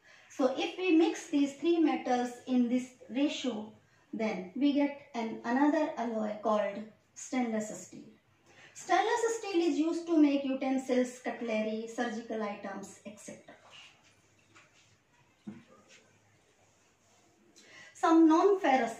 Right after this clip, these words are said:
alloys like brass. Brass is the mixture of copper and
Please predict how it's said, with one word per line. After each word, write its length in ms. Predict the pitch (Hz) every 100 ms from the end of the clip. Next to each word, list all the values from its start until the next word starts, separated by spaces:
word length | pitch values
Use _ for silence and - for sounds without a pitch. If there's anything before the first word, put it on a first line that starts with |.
| -
alloys 600 | 190 165 - 151 - - _ - - -
like 380 | 220 208 196 214 - _ _ _ - _ - 196 190
brass. 840 | 247 - - - - - - _ _ _ _ _ _ _ _ _ _ _ _ _ _ _ _ _ _ _ - -
Brass 420 | 240 294 339 440 - 339
is 160 | 302
the 140 | 339 339
mixture 460 | 330 339 403 392
of 260 | 311 285 - - -
copper 500 | 285 285 - 311 302 262
and 380 | 240 233 233